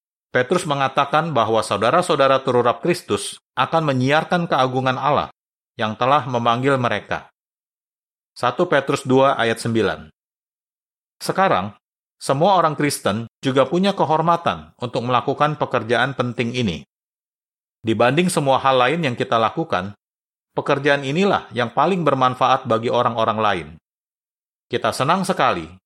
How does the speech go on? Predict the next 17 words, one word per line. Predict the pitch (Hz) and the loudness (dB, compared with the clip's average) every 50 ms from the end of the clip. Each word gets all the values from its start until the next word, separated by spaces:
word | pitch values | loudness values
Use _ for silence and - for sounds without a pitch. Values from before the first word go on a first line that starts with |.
| _ | _
karena | _ - 113 107 110 | _ -4 -2 -2 -2
bisa | 107 113 147 - - 185 170 | -2 -2 -2 0 0 0 0
menjadi | 160 147 131 127 127 123 | 0 0 0 0 0 2
bagian | 117 117 117 110 107 113 135 147 151 143 | 2 2 0 0 0 0 0 0 2 2
dari | 123 117 117 117 | 0 0 0 -2
umat | 117 123 135 135 135 - 127 | -2 -2 -2 -2 -2 -2 -4
yang | 123 | -6
kudus, | 120 - 156 151 127 98 - - - - - _ _ _ _ _ _ _ _ _ _ | -2 -2 0 0 0 0 -2 -4 -8 -14 -16 _ _ _ _ _ _ _ _ _ _
yang | - 110 101 101 101 | -4 -4 -2 -2 -2
terus | - 156 185 180 - | 0 0 0 0 0
mengabar | 175 147 147 147 143 143 135 135 135 139 143 | -2 -2 0 2 0 2 4 4 2 2 2
dan | 127 117 113 117 | 0 0 0 0
mengajar | 120 120 120 120 117 110 107 123 123 123 | -2 -2 0 0 -2 0 2 2 2 2
dengan | 120 117 110 107 104 101 95 | 0 -2 -2 -2 -2 -2 0
rajin | 113 127 131 123 127 143 143 135 | 0 0 0 -2 -2 -4 -2 0
dan | 117 113 110 | 0 0 0
bersemangat. | 104 110 101 - 120 110 113 110 107 92 82 - | 0 -2 -2 -4 -2 0 0 0 0 -2 -6 -10